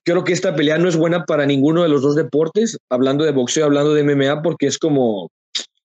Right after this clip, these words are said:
pues, una payasada, pues, un youtuber que tiene muchos seguidores y dinero, está haciendo lo que quiere con el deporte y enfrentando a quien quiere porque tiene poder.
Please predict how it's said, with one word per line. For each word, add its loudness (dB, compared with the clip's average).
pues, -2
una 2
payasada, 0
pues, 0
un 2
youtuber 0
que 0
tiene 0
muchos -2
seguidores 0
y 2
dinero, 2
está -2
haciendo -2
lo 0
que -2
quiere -2
con 0
el 4
deporte -2
y 2
enfrentando 0
a -2
quien -2
quiere 0
porque -2
tiene -2
poder. 0